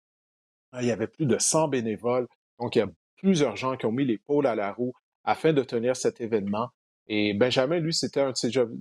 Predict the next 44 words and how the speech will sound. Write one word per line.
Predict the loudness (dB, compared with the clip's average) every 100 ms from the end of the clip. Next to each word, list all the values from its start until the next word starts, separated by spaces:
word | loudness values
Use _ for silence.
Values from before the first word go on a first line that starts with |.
| -4
un | -2 0
de | 0 -2
ses | -2 -2 0
objectifs. | 0 -4 -4 -4
Depuis | -2 -4 -2
qu'il | 2
avait | 2 2
été | 0 0
repêché, | 0 -2 -2 0 0
je | 0
me | -4
souvenais, | -4 -4 -2 0 -2 -4 _ _ _
je | -4
me |
souviens | -2 0 0
que | 0
j'avais | 0 0 -2
interviewé. | 0 0 0 0 0 0 -4 _ _ -10
Et |
puis, | -2
immédiatement, | 0 0 0 0 0 -2
lorsqu'il | -2 0 -2
avait | 0 -2
été | -2
repêché | -2 -4 -4 2
par | 2
Washington, | 2 -2 -8 -4 0 0 -2 _ _ -8
eh | 2
bien, | 2
il | 2 0
avait | 0 0 0
dit | -2
qu'il | 0 0 2
aimerait | 0 0 0 0
tenir | -2 -2 0
un | 0 -2
camp | -2 -2
de | -2
football | -4 2 2 2 -2
au | -4
Québec | 0 2 2 0
afin | -4 -4 -2
de |
redonner, | 0 0 0 0 -2 -6